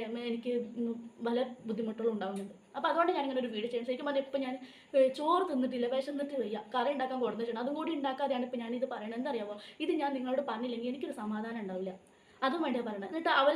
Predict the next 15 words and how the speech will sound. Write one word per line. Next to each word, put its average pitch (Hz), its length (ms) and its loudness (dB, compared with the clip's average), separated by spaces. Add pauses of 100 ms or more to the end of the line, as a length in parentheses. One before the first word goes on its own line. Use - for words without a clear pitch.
കമന്റ് 269 300 4
ഇട്ടിക്കാണ്, 226 360 0 (440)
ഏ, 240 40 6 (260)
ഈ - 20 6 (240)
അവരുടെ 311 320 4
ശാപം 247 420 2
വാങ്ങി 240 260 0
വെക്കണ്ട, 214 320 -4 (480)
ഏ, 233 40 2 (240)
എന്താണ്, 254 280 0 (300)
ഉം, 220 260 0 (480)
എ-, - 80 -2 (120)
എല്ലാം 311 220 6 (120)
തന്നവനെ 277 540 2
എല്ലാം 247 200 -2